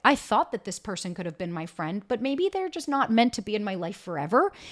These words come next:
And that's okay. That doesn't discredit the connection we have. It doesn't discredit the time we had together. That just means that they're not meant to live a forever part.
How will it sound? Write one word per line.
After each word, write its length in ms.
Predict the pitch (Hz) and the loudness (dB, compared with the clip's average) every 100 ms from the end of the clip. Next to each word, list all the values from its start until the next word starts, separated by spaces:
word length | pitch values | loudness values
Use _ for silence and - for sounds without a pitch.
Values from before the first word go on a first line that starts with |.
| - - | -18 0
And 180 | 254 | 4
that's 220 | 240 240 - | 6 6 6
okay. 300 | 220 285 226 | 8 8 6
That 160 | 214 | 4
doesn't 240 | 233 269 254 | 2 2 2
discredit 580 | 240 - 240 220 - | -2 -2 0 0 0
the 80 | 226 | -6
connection 460 | - 202 175 - 190 | -6 -4 -2 -2 0
we 80 | 180 | 4
have. 180 | 170 | 4
It 80 | 214 | 4
doesn't 260 | 202 214 208 | 4 2 0
discredit 480 | 196 - 214 185 - | -2 -2 -4 -6 -6
the 60 | |
time 380 | - - 208 294 | -10 -2 2 4
we 80 | 254 | 2
had 220 | 160 135 | 0 -8
together. 500 | 156 156 156 196 254 - - - | -6 -4 4 6 6 4 -16 4
That 180 | 233 - | 4 4
just 200 | 285 - | 0 4
means 280 | 226 269 196 | 4 4 4
that 240 | 202 - | 2 2
they're 140 | 190 220 | -2 -2
not 180 | 233 220 | -2 -4
meant 200 | 208 208 | -6 -6
to 120 | 202 | -6
live 220 | 185 175 | -4 -4
a 60 | 170 | -4
forever 340 | 180 160 143 | -2 -4 -4
part. 400 | - 190 185 - | -2 2 2 0